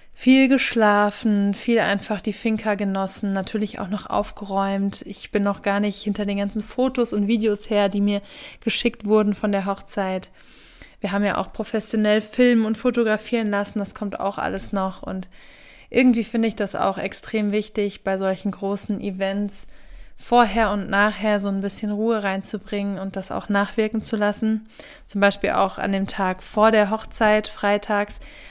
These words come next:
haben Timo und ich den Vormittag komplett zu, zu zweit verbracht,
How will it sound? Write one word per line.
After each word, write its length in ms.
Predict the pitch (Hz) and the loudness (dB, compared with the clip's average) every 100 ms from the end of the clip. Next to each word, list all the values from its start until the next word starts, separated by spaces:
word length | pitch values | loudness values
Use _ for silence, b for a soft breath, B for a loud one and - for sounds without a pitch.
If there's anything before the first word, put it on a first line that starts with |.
| - | -2
haben 200 | 214 196 | 0 0
Timo 300 | - 214 202 | 0 0 0
und 140 | 196 | -2
ich 180 | - 196 | -6 -6
den 140 | 208 | -6
Vormittag 580 | 190 - 208 202 - 190 | -4 -2 0 0 -2 -4
komplett 480 | - 196 - 220 220 | -2 -4 0 0 0
zu, 120 | - | -2
zu 440 | 214 - - - - | -2 -4 -8 -10 -6
zweit 320 | - 196 196 | 0 2 2
verbracht, 640 | - 202 185 180 190 - | 0 -2 0 -2 -2 -6